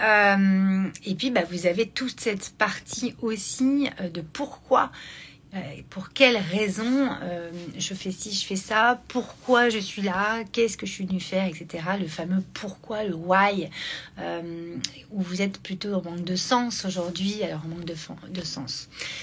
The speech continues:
Moi, j'aime pas, euh, parler de, de besoin. Moi, j'ai envie que vous ayez envie de savoir, que vous ayez envie d'aller découvrir ces parts-là de vous, que vous ayez envie d'aller expérimenter ça.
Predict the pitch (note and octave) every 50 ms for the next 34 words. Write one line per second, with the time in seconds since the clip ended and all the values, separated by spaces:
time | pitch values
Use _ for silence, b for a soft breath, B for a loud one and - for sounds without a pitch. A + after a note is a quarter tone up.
0 | B B B B B - A3+ B3 C4 A#3+ A3+ G3+ G3 G3 F#3+ - A#3 A#3 A3+ A#3+
1 | A#3 A3+ - - - F3+ F3 E3+ D#3+ - - F#3 F#3+ G3 G#3+ A3 G#3+ A3 A3 G3
2 | F#3 F#3 F3+ F3 F3 F3+ E3+ E3+ D#3+ F#3+ G3+ G3 F#3+ F#3+ F#3 E3+ E3+ F3 F#3 F#3
3 | F#3 F#3 F#3 G3 G#3 G#3 G3 F#3+ F#3 E3+ E3 E3 E3 - - - F#3+ F#3+ F#3 F3+
4 | F3+ F3 F3 F3+ F3+ F#3 - - - F3 - D#3+ D#3 - - E3 D3+ D#3 D3+ A2+
5 | - - B B B B B B B - F#3 F3+ F#3 F#3 G3 F#3 F3+ F#3+ F3+ F#3
6 | F#3+ G3 F#3+ E3+ F#3+ G#3 G#3 G3 F3+ D#3+ E3 D#3 D#3+ D#3+ - - E3+ D#3+ D#3+ F3+
7 | E3+ D#3+ - - - F#3+ - F#3 - - E3+ D#3+ D#3 D#3+ D#3+ D#3 D#3 D#3 B B
8 | B B B - F3 F#3+ F3+ F#3 F#3 F#3 F#3 F#3 F#3+ F#3+ F#3+ A#3 A#3+ A#3+ F#3+ F#3+
9 | E3+ E3+ E3+ E3+ - - - - F3 E3+ F3+ F3 E3 D#3+ D#3+ D#3+ E3+ E3 - -
10 | - -